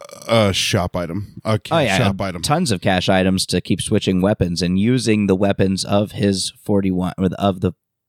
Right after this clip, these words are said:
Speaker 2: you know, the other forty friends,
Speaker 1: The other
Speaker 2: his,
Speaker 1: forty Supreme
Speaker 2: his
Speaker 1: Beings.
Speaker 2: Supreme Beings that had been left to his care in the Great Two Menasric. He took 'em out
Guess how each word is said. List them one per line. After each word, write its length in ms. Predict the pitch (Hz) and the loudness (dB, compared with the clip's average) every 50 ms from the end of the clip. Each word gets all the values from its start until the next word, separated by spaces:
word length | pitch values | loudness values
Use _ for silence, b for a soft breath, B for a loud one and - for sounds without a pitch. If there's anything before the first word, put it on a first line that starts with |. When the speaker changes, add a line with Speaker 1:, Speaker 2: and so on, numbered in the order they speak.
| _ _ _ _ _ _ _ _ _ | _ _ _ _ _ _ _ _ _
Speaker 2:
you 100 | - 98 | -6 -4
know, 120 | 95 82 80 | -4 -4 -4
the 140 | 82 92 | -4 -2
other 160 | 98 95 95 90 | -2 -2 -2 -4
forty 360 | - - 95 95 92 92 87 | -2 0 0 2 2 0 -2
friends, 400 | - - - 82 78 65 57 - | -6 -6 -6 -6 -6 -6 -6 -2
Speaker 1:
The 100 | 139 135 | 0 0
other 140 | 120 110 101 | 0 0 0
Speaker 2:
his, 80 | 92 85 | -2 -2
Speaker 1:
forty 180 | 110 107 107 | -2 -2 -4
Supreme 340 | 101 - 110 - 113 110 104 | -6 -8 -10 -8 -6 -6 -4
Speaker 2:
his 160 | 98 104 98 92 | -2 -2 -2 -4
Speaker 1:
Beings. 140 | 95 101 | -4 -4
Speaker 2:
Supreme 220 | - 107 90 87 85 | -2 0 0 0 0
Beings 360 | 87 85 78 85 82 82 - | -2 -4 -4 -4 -8 -8 -6
that 180 | 90 87 85 95 | -6 -4 -2 0
had 180 | 104 104 90 | 0 0 2
been 200 | 92 101 95 95 | 0 0 0 0
left 400 | 95 101 104 107 110 - - - - - - | 0 2 2 0 0 -4 -10 -14 -12 -8 -4
to 140 | - 117 110 | 0 0 2
his 220 | 107 107 107 104 | 2 0 -2 -2
care 380 | - - - 101 92 90 90 92 | -4 0 2 2 2 4 2 2
in 80 | 90 | 2
the 80 | 87 87 | 0 0
Great 220 | 78 92 90 85 | -2 -2 -2 -2
Two 120 | - - 92 | -4 -4 -2
Menasric. 400 | 90 87 87 90 87 90 90 - | 0 0 0 0 0 -2 -4 -6
He 80 | - 90 | -8 -8
took 180 | - 104 - | -6 -6 -4
'em 100 | 107 98 | -2 -2
out 240 | 104 117 139 - - | 0 0 0 -2 -4